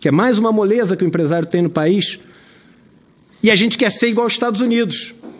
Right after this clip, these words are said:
Os Estados Unidos, somando os dois, o empresário paga cinquenta e sete por cento. A gente quer ser igual à França. Na França, somando os dois,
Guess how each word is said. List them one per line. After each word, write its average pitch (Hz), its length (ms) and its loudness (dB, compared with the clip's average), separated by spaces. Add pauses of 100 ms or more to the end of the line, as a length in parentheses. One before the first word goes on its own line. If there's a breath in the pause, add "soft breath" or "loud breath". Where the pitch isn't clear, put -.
Os - 60 -10
Estados 165 300 -4
Unidos, 202 380 2
somando 190 360 2
os 139 100 2
dois, 208 600 0
o 214 80 2
empresário 208 360 0
paga 240 140 -2
cinquenta 254 480 0
e 175 40 0
sete - 340 -2
por 143 160 -4
cento. 180 420 -2 (840 soft breath)
A - 80 0
gente 208 140 0
quer 240 100 0
ser 254 140 0
igual 247 160 0
à - 20 -2
França. 240 500 -2
Na 127 120 -2
França, 233 380 0
somando 175 340 0
os 139 80 0
dois, 220 460 0